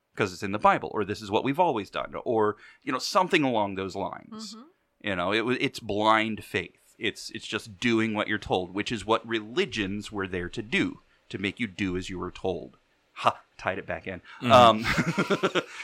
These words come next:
Speaker 1: <laughs> so then I had to find out, you know, how did it go from ancient cultic practices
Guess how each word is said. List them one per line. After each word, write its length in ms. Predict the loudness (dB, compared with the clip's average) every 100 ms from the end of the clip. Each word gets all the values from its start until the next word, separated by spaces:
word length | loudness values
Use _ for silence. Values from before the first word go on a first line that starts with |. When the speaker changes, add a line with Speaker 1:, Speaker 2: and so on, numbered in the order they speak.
| -16 _
Speaker 1:
<laughs> 500 | _ -20 -20 -20 _
so 640 | 0 6 8 8 6 2 -2 -4 -4 -6 -10 -10 -12 -14 -18 -16
then 320 | 2 4 6
I 120 | 6
had 220 | 4 2
to 60 | 0
find 380 | 4 6 6 6
out, 640 | 6 6 2 -2 -8 -10 -12 _ _ _ _ _
you 80 | 2
know, 400 | 6 6 4 0 -6
how 720 | -2 6 10 10 10 6 2
did 180 | -2 0
it 220 | -2 2
go 380 | 6 8 8 6
from 320 | 2 -2 -2 0
ancient 440 | 2 2 0 -2
cultic 400 | 2 2 2 -4
practices 800 | 2 2 2 -6 -4 -4 -6 -12